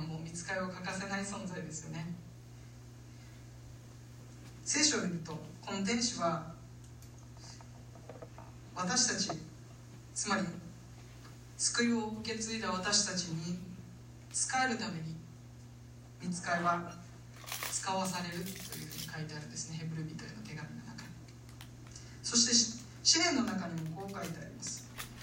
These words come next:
「主の使いは主を恐れる者の周りに陣を張り、彼らを救い出される」というふうに書いてあるんですね。なので御使いは確かに目に見えないんです。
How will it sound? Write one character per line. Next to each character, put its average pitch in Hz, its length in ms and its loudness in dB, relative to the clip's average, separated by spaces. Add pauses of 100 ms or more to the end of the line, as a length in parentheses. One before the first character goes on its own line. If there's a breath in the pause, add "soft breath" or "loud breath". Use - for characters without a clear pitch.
(160)
「主 - 200 2
の 285 120 2
使 226 300 6
い 208 80 4
は 214 180 4 (180)
主 - 340 8
を 220 80 6
恐 208 240 0
れ 208 100 2
る 202 80 0
者 175 260 0
の 170 100 0
周 170 380 0
り 170 80 -4
に 185 160 -2 (200)
陣 214 360 4
を 175 220 0 (320)
張 175 120 -2
り、 170 60 -4 (800)
彼 214 260 4
ら 180 140 4
を 156 60 -2
救 - 300 -4
い 185 40 -4
出 180 80 -4
さ 202 160 -2
れ 196 80 -6
る」 196 120 -6 (360)
と - 100 -8
い - 40 0
う - 40 10
ふ - 20 8
う - 40 2
に - 60 -4 (100)
書 - 80 -6
い 156 60 -4
て - 80 -8
あ - 40 -10
る - 60 -10
ん - 80 -12
で - 60 -10
す - 140 -8
ね。 165 200 -2 (1800 loud breath)
な 240 100 8
の 226 220 4
で 170 60 -2
御 - 60 -2
使 262 260 4
い 254 40 2
は - 360 4 (220)
確 - 420 10
か 180 60 -2
に 226 160 2
目 - 60 0
に - 40 -2
見 180 120 -2
え 185 60 0
な 202 80 0
い 202 40 -2
ん 196 40 -4
で 196 40 -2
す。 - 260 -6